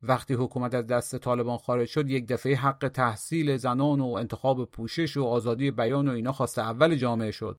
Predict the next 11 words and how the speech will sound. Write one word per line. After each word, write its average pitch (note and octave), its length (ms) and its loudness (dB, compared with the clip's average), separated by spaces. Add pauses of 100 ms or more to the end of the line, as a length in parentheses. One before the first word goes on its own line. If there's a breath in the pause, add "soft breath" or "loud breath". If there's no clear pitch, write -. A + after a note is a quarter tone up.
(140)
این B2+ 100 -2
ار D3 140 2
درن D3 300 2
که A2+ 240 -2
درم C3+ 220 0
درباره B2 600 0
ریشه A#2 420 -2
داری A#2 500 2
خواستا A#2 420 -2
صحبت G#2+ 480 -6
می‌کنیم، F#2+ 440 -10